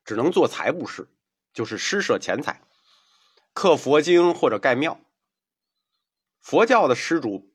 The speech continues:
遍布各个阶层，就中国各个阶层啊，往下可以是普通老百姓，往上可以是帝王将相，可以是皇上皇后。当然了，施主布施，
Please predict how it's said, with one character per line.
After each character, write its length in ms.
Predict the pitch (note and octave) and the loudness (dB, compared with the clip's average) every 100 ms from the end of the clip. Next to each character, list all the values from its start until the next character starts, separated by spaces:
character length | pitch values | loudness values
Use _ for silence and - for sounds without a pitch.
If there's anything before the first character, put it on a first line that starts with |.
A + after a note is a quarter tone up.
| - | -4
遍 280 | A#3 G3 C3 | 2 2 2
布 220 | F#3 B2+ | -2 -2
各 260 | B3 A#3+ A#2 | 2 0 2
个 240 | A#2 F#2 | -2 -6
阶 180 | G#2 F#2 | -6 -8
层， 280 | - C#2 - _ _ _ _ | -8 -12 -14 _ _ _ _
就 140 | C3+ | -4
中 120 | A3 | -2
国 160 | A#3 G#3+ | 2 4
各 160 | A#3+ D#3 | 4 2
个 140 | A2 | 0
阶 160 | A2 G2+ | -4 -8
层 180 | D2 | -8
啊， 220 | D2 D2+ - _ _ _ _ _ | -10 -10 -12 _ _ _ _ _
往 160 | B2 A#2+ | 2 2
下 220 | A#2+ G3 | 4 2
可 160 | - F3+ | 2 0
以 60 | |
是 120 | D3+ D3 | 0 -4
普 160 | - | -6
通 120 | C#3+ | 0
老 120 | D3 D#3 | 4 4
百 140 | - | 2
姓， 180 | D#3+ - _ _ _ _ _ _ _ | -2 -8 _ _ _ _ _ _ _
往 220 | G#2+ G#2 G#2 | 0 2 2
上 280 | A3 D#3 | 2 2
可 140 | - D#3 | 2 -2
以 60 | |
是 140 | A#2 B2+ | -4 -6
帝 160 | F3+ | -4
王 200 | A2 G2+ | 0 0
将 180 | C#3 A#2 | 0 -6
相， 240 | A#2+ - - | -6 -8 -4
可 140 | F3 | -2
以 20 | |
是 100 | E3 | -2
皇 220 | - E2+ | -4 -2
上 140 | C#3+ C3 | -2 -2
皇 200 | F#2+ B2 | -4 -2
后。 300 | F#3 - _ _ _ _ _ _ _ _ _ _ _ _ _ _ - | -2 -2 _ _ _ _ _ _ _ _ _ _ _ _ _ _ 2
当 100 | F#3 | 4
然 160 | D#3 | 4
了， 160 | D3+ - | 2 -2
施 300 | - - A#3 | -4 -4 -2
主 180 | E3 A2 | -4 -6
布 240 | - D#3+ | -6 -6
施， 400 | - G#3+ G#3+ - | -4 -2 -4 -4